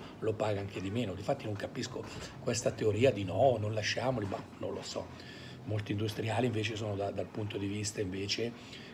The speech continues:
che è meglio mandare a casa la gente per poi, eh, per poi prendere comunque dei giovani. È arrivato il cane a trovarmi, Charlie.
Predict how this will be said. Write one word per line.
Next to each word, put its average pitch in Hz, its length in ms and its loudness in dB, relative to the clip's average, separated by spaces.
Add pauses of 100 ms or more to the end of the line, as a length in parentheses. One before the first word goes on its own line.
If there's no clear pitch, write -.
(120)
che 104 220 2
è 104 60 2
meglio 110 460 2
mandare 104 520 0
a - 20 -14
casa 104 260 -4
la 104 120 0
gente 110 560 -2 (340)
per 101 180 2
poi, 110 800 2
eh, 95 800 -2
per 101 160 0
poi 107 300 2
prendere 101 440 -2
comunque 101 400 -4
dei 104 120 -6
giovani. 90 420 -4 (140)
È - 60 -8
arrivato 117 320 2
il 107 60 -4
cane 113 260 0
a - 20 -2
trovarmi, 92 500 -2
Charlie. - 400 -4